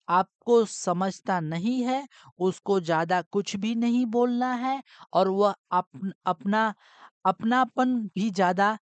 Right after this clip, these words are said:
नहीं दिखाना है। अपने से ज़्यादा प्रेम करना है, जब मिलेगा तो उसको कदर करना है। जब वो, वह इंसान आपसे बात करना चाहेगा, तो उसे कदर करना है, उससे अच्छे से व्यवहार से,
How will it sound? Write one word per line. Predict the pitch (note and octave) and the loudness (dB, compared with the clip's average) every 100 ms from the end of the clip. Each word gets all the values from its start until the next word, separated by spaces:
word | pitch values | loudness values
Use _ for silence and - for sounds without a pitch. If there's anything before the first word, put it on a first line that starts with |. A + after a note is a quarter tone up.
| _ | _
नहीं | D3+ D#3+ E3 G#3+ G#3 | -4 -4 0 0 0
दिखाना | G3+ - E3 D3+ C3+ A#2+ | -2 -4 -4 -2 -4 -6
है। | A2+ _ - | -12 _ -2
अपने | G#3 G3+ A3+ B3+ B3 | -2 -2 -2 -2 -2
से | - A3+ | -4 -4
ज़्यादा | F#3 F3 E3+ E3 | -2 -2 -2 -4
प्रेम | D#3 - F#3+ A#3 | -4 -4 -2 -2
करना | A3 A#3 A3+ A#3+ | 0 0 0 -2
है, | B3 A#3+ | -4 -6
जब | D#3+ F3 D3 | -6 -4 -4
मिलेगा | C#3+ E3 G#3 A#3+ A#3+ B3+ C4 - _ _ | -4 -4 0 0 0 0 -2 -6 _ _
तो | F3+ F3 | -2 0
उसको | F3 - F3+ - | 0 0 -6 -4
कदर | E3+ E3+ A#3 | -4 0 0
करना | A#3 A#3+ A#3 A#3+ | 0 -2 -2 -2
है। | A#3+ A#3+ | -2 -2
जब | F3+ F#3+ F3 | -2 -2 0
वो, | F#3 E3 | -2 0
वह | F3+ G#3 | 0 0
इंसान | F#3+ F3+ - F#3 F3+ - | -2 -6 -4 -6 -6 -4
आपसे | E3+ - - F3 | -6 -6 -6 -6
बात | C#3 D#3+ F#3 - - | -4 -2 -2 -4 -6
करना | F3+ F3 E3+ D#3+ _ _ _ | -4 -4 -6 -6 _ _ _
चाहेगा, | - F#3 G3 B3 B3 C4 B3+ - _ | 0 0 0 -4 -2 -4 -4 -12 _
तो | F3+ | -4
उसे | G3 F3+ G3+ F#3 - | -2 -2 -4 -6 -4
कदर | F#3 A#3 | 0 0
करना | A3 A3+ A3+ A#3+ | 0 -4 -2 -2
है, | A#3 A#3+ B3+ | -2 -4 -4
उससे | F#3+ F3+ - F#3+ - | -4 -6 -8 -10 -10
अच्छे | E3+ - - A#3 | -12 -10 -8 -8
से | - D#3 | -6 -8
व्यवहार | C#3+ F3 G3+ G#3+ A#3 B3 | -6 -4 0 2 2 0
से, | - F#3+ | -6 -6